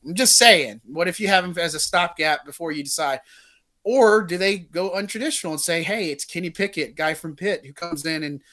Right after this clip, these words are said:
we're just gonna roll with a rookie, and, and that's how it's gonna be"? Because I'll tell you,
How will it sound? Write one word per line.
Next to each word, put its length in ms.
we're 120
just 160
gonna 160
roll 200
with 120
a 80
rookie, 400
and, 100
and 160
that's 240
how 160
it's 140
gonna 160
be"? 160
Because 280
I'll 140
tell 220
you, 180